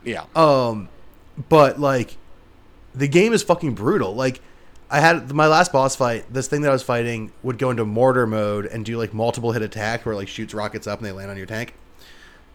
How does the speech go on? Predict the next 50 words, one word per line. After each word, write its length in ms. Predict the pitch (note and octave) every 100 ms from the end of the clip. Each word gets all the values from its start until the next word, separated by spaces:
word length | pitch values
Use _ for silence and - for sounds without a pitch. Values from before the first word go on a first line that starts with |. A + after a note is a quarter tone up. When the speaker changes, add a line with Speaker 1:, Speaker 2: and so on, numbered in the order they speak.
| -
Speaker 2:
Um, 580 | - D#3 C3 A#2+ G#2+ G2+ - - - - - -
and 320 | D#3 C#3+ C3
the 200 | A#2 C3+
thing 260 | C3+ F3 F3
is 140 | C#3
that, 220 | C3 C3
like, 280 | C3 B2 - -
it 80 |
would, 340 | C3+ C3+ C3 C3
it 120 | - C3+
would 280 | B2 B2+ G#2+
cause 420 | C3+ C3+ C3+ B2+
my 140 | C3
cla-, 360 | A#2 - C#3 C3
my 100 | B2
characters 440 | A#2 C#3 C#3 B2+ A2
to 80 |
get 180 | A2 G#2+
scared 600 | - - A2 G#2+ - - - - - - - -
because 280 | C3+ D3 B2
Speaker 1:
Mm-hmm. 60 | B2+
Speaker 2:
they'd 100 | A#2
be, 120 | A#2+
like, 160 | A2+ G#2+
terrified 460 | D3 B2+ A#2+ A#2
they 80 | A2+
were 60 | A2
gonna 180 | A2
die 320 | G2+ A2 A#2 A2
in 120 | G2
this 140 | G2+
tank. 460 | - A#2 A2 A1+ - - - - -
And 80 | -
when 60 | C3+
they 120 | C3+
get 160 | B2+ -
scared, 340 | - D3 C#3
all 60 | A#2+
their 100 | A2
stats 400 | - A#2+ B2 -
go 140 | G2
down. 440 | F#2 C2 G1+ G#1 - - - -
And 140 | C#3 B2+
so 140 | C3+
it 20 |
was 160 | C3 B2
just 120 | B2
sort 140 | - B2+
of 60 |
like, 300 | A#2 A2 A2